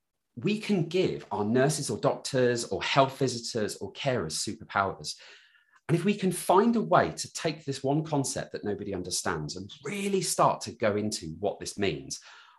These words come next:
I think there is something where there is a wealth of ideas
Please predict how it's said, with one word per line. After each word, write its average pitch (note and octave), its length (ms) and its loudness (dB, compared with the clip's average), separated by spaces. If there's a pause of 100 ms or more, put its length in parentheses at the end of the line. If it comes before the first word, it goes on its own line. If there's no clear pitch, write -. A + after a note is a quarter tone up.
(120)
I C3+ 120 6
think E3 220 -2
there B2 100 -2
is A#2 120 -2
something A2+ 460 -2
where E2+ 200 0
there E2+ 180 -4
is E2 220 -4 (260)
a G2 100 2
wealth F#2 500 4
of E2+ 120 -4
ideas F#2+ 720 -2